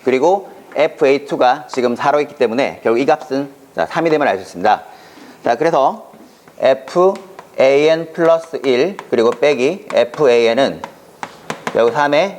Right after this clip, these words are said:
N 제곱 이렇게 쓸 수 있습니다. 그래서 뭐 교육과정에서는 빠져 있지만 일단 이런 수열을 우리가, 정훈 쌤, 이 형태를 무슨 수열이라고 하죠? 예, 그래서 개차 수열이기 때문에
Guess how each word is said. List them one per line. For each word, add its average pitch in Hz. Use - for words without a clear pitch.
N 127
제곱 127
이렇게 113
쓸 117
수 120
있습니다. 92
그래서 143
뭐 127
교육과정에서는 180
빠져 165
있지만 131
일단 135
이런 175
수열을 139
우리가, 113
정훈 127
쌤, 165
이 160
형태를 165
무슨 113
수열이라고 117
하죠? 82
예, 104
그래서 127
개차 170
수열이기 135
때문에 120